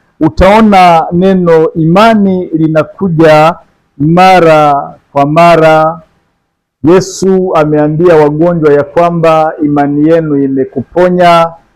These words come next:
Pia Yesu akaambia wanafunzi ya kwamba endapo mungekuwa na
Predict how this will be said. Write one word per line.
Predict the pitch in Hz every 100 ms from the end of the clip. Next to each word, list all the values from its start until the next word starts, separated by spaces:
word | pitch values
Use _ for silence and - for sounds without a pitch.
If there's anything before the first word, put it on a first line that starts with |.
| _ _
Pia | 196 185
Yesu | 180 190 190 170
akaambia | 156 - 151 160 180 170
wanafunzi | 151 151 147 - 180 151 160
ya | 147
kwamba | - 170 170 147 147 -
endapo | 165 170 233 233 -
mungekuwa | 175 170 160 160 - 233 226 175 160 175 190 - _ -
na | 156 160